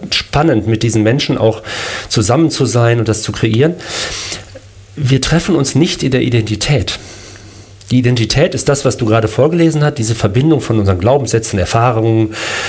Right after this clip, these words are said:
von unserer Sozialisation, von all dem, was wir so nach unserer Individualität erlebt haben.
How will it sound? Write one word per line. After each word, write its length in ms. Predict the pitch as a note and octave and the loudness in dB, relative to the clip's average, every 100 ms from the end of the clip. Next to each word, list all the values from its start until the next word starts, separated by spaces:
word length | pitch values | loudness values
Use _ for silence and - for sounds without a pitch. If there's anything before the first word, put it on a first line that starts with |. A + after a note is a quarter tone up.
| - | -4
von 140 | A#2+ | 0
unserer 180 | A#2 A2 | 2 2
Sozialisation, 720 | A2 A2+ A#2+ A2 A2+ A2 D3 D#3 | 2 0 0 2 2 2 0 2
von 160 | A#2 | 0
all 200 | A2 C#3+ | 2 2
dem, 240 | C#3+ C#3 B2+ | 2 2 2
was 180 | B2+ B2+ | 2 0
wir 100 | A#2+ | 2
so 380 | B2 B2 A#2+ - A2 | 2 2 2 0 0
nach 340 | A2+ D3 D3 C#3+ | 2 0 0 -2
unserer 440 | C3 A2 G#2 - - | 0 2 -2 -4 -2
Individualität 1300 | E3 F#3+ E3+ A#2+ G#2+ G2+ G2 G2 G2 G#2+ C3+ - - - - - - - - - - | 0 2 2 2 2 2 2 2 0 2 2 0 -8 -16 -20 -20 -20 -20 -20 -10 0
erlebt 360 | A#2 A#2 A#2+ | 2 2 0
haben. 260 | F2 D#2+ | -4 -4